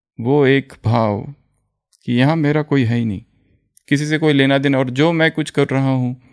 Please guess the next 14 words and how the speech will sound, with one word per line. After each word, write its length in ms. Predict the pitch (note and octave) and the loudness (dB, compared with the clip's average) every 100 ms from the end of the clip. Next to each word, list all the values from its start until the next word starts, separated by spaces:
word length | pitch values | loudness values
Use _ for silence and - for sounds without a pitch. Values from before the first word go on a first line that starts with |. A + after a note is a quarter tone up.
| _ - _ - | _ -20 _ -4
वो 80 | A#2+ | -2
अपने 260 | B2+ D3+ | 0 0
लिए, 300 | B2+ G2 F#2+ B2 _ _ _ _ _ - | 0 -2 -4 -10 _ _ _ _ _ -6
बाकी 640 | A2+ A#2+ A#2+ D3 D3+ - _ _ D#3 D3+ _ _ _ _ _ _ _ _ _ _ _ _ - _ _ _ _ _ A#2 | 0 2 2 -2 -2 -8 _ _ -20 -20 _ _ _ _ _ _ _ _ _ _ _ _ -20 _ _ _ _ _ -4
ये 180 | G#2+ B2 | 0 0
करूँ, 300 | A#2+ B2 A#2 | 0 -2 0
वो 120 | B2+ | -2
करूँ, 280 | B2 B2+ B2 | -2 0 2
ये 120 | B2 | 2
नाम 280 | A#2 A#2 A#2 | 2 2 0
कमाऊँ, 360 | A#2 A#2 A2+ | 0 0 0
वो 140 | A2 A#2+ | 2 2
नाम 240 | A2 G#2+ | 0 -2
कमाऊँ, 480 | A2+ A#2 A2+ G#2+ | -4 -4 -4 -6